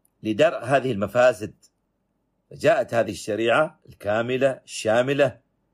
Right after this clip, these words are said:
بإباحة البيع وبتنظيمه على أكمل الوجوه وأيسر السبل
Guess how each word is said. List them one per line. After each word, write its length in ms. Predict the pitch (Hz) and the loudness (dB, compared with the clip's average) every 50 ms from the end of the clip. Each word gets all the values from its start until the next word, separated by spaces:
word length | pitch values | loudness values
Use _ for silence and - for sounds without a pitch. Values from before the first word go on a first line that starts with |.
| _ _ _ _ - | _ _ _ _ -14
بإباحة 560 | - 76 85 104 95 90 127 131 120 127 139 - | -10 -8 -6 -4 0 2 2 2 2 -2 -6 -4
البيع 480 | 117 104 92 - 131 143 147 131 - - _ _ _ _ _ _ _ _ _ | -4 -4 0 2 2 4 4 2 0 -6 _ _ _ _ _ _ _ _ _
وبتنظيمه 920 | - 101 98 113 113 - 113 101 98 80 117 131 147 151 160 156 151 143 120 | -8 -6 -6 -4 -2 -2 -2 -2 -2 -4 -4 -4 -4 -4 -6 -4 -2 -2 0
على 240 | 107 113 113 113 | 0 0 2 2
أكمل 420 | 101 143 - - 139 139 135 127 120 | 2 2 0 -2 -4 -4 -4 -4 -4
الوجوه 480 | 107 107 107 98 - 87 80 - _ _ _ _ _ _ _ _ _ _ - | -6 -6 -8 -8 -10 -12 -14 -14 _ _ _ _ _ _ _ _ _ _ -2
وأيسر 540 | - 80 101 127 139 143 135 - 151 143 | 0 2 4 4 2 2 2 2 2 2
السبل 540 | 143 139 - - 151 135 117 131 101 - - | 2 0 -4 -4 -2 0 0 0 -2 -2 -8